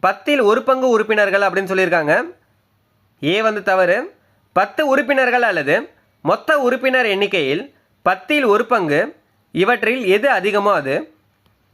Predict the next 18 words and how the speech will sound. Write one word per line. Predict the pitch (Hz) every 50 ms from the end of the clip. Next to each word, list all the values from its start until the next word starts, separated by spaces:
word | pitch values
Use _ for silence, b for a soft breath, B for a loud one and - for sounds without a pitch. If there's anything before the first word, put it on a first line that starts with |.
| _ _ -
பி | 135 185 220 240
தான் | 226 247 233 -
சரியானது. | 202 185 196 202 196 185 160 143 156 196 247 320 339 _ _ _ _ _ _ _ _ _ _ _ _ -
பத்து | 151 160 156 - - 240
உறுப்பினர்கள் | 220 214 226 220 247 233 226 208 190 202 247 240 202
அல்லது | 170 156 135 135 170 233 302 359 - _ _ _ _ _ _ -
மொத்த | 135 160 165 - - 262
உறுப்பினர்களில் | 233 220 220 226 226 233 226 202 165 143 139 151 190 254 294 _ _ _ -
பத்தில் | 170 165 - - 240 226 214
ஒரு | 190 170 175
பங்கு | 165 185 165 143 127 131 156 214 320 - _ _ _ _ _ _ _ _ _ _
தான் | 147 147 180 190
சரியானது. | 190 165 151 160 160 160 156 143 120 117 123 143 180 226 _ _ _ _ _ _ _ _ _ _ _ _ _ _ _ _ _ _ _ _ _ _ _ _ _ _ _ _ _ _ _ _ _ _ _ _ _ -
ஒரு | 156 180 202 196
மாநில | 190 202 240 285 302 311 311 294
முதலமைச்சரும் | 247 220 220 247 262 247 233 208 170 165 156 131 131 143 190 262 - _ _ _ _ _ _ -
அவரது | 147 185 240 247 240 226 233 233 190 196
அமைச்சரவையும் | 240 285 277 - 285 262 226 180 160 139 127 139 175